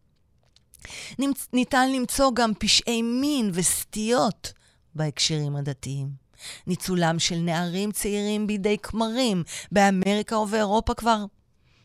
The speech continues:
פסק מזמן להיות חדשות. לאחר מספר אירועים שהתפרסמו בשנים אלפיים עד אלפיים ושלוש, סיפורי רבנים שעוזרים לנשים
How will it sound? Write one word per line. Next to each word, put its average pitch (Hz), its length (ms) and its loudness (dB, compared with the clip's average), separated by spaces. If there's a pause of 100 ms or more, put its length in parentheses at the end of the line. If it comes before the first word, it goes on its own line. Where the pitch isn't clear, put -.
(120)
פסק 226 420 0
מזמן 220 460 -2
להיות 220 380 -2 (260)
חדשות. 190 800 -2 (560)
לאחר 180 320 -2
מספר 180 400 0
אירועים 175 360 0
שהתפרסמו 175 680 -2
בשנים 160 640 -2 (320)
אלפיים 202 480 4
עד 175 120 0
אלפיים 170 380 0
ושלוש, 175 580 -2 (280)
סיפורי 294 640 4
רבנים 247 920 2 (340)
שעוזרים 240 1120 0
לנשים 202 680 -2